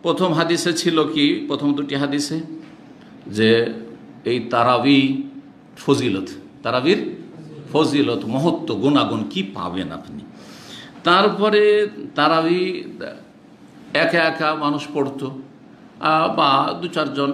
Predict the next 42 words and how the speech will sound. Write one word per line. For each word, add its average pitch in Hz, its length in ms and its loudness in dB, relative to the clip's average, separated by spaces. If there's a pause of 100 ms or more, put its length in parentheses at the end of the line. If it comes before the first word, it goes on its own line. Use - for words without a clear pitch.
একসাথে 147 340 -6
হয়ে 143 180 2
গেল 139 260 2
পড়লো, 135 180 0
"চলো 135 260 2
তুমি 170 180 -2
ইমামতি 156 280 0
করো, 214 160 0
আমরা 196 220 2
তোমার 147 240 -2
পিছনে 131 320 -2
পড়ছি", 120 220 -4
এভাবে 135 360 2
বিক্ষিপ্ত 147 420 0
হয়ে 147 260 4
পড়তো, 131 320 0
কেউ 151 220 0
বাড়িতে 139 380 2
কেউ 143 220 -4
মসজিদে 139 540 -2 (400)
এইভাবে 170 340 4
পড়তো, 123 400 -2
বা 185 100 -4
জামাত 190 440 0
ত্রিশ 151 240 -2
দিন 123 140 -2
ছিল - 280 -6
না। - 160 -10 (1300)
কখন 180 280 6
এটা 202 200 2
শুরু 208 280 2
হলো 196 300 0
জামাত 180 340 0
সহকারে? 190 500 2 (580)
ওমর 139 300 2
রাদিয়াল্লাহু 139 600 4
তাআলা 139 160 0
জামানে 123 420 -4
ওমর 170 240 -6
রাদিয়াল্লাহু 113 540 -4
তাআলা 120 200 -4
শুরু 113 240 -4